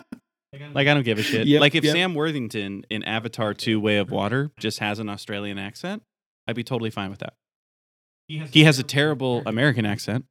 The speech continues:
Speaker 1: Uh,
Speaker 2: Yeah,
Speaker 1: so
Speaker 2: yeah.
Speaker 1: why, who, you're now a Na'vi. Doesn't even matter. Do whatever you want. Like,
Speaker 2: Yeah, you're
Speaker 1: talk
Speaker 2: literally
Speaker 1: different.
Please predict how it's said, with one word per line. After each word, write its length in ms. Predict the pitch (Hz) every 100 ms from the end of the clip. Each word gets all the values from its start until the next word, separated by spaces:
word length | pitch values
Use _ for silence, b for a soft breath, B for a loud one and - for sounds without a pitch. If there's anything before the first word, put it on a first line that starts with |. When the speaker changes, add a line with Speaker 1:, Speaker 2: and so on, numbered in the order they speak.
| _ _ _ -
Speaker 1:
Uh, 460 | - - 107 104
Speaker 2:
Yeah, 240 | 127 131 131
Speaker 1:
so 180 | - 127
Speaker 2:
yeah. 80 | 127
Speaker 1:
why, 220 | 151 - - 120 _ _ _ _ _
who, 340 | 175 175 175 160 -
you're 180 | 143
now 340 | 139 139 175 175
a 60 |
Na'vi. 480 | 127 110 95 110 131 - _ _ 117 120 113
Doesn't 280 | 113 117 110
even 180 | 98
matter. 320 | 95 98 - - 117
Do 120 | 110 110
whatever 240 | 110 104
you 120 | 98
want. 220 | 92 - - _ _ _ _ _ _ -
Like, 320 | 65 - - _
Speaker 2:
Yeah, 140 | - 151
you're 200 | 147 147
Speaker 1:
talk 100 | 151
Speaker 2:
literally 280 | 175 202 196
Speaker 1:
different. 280 | 170 156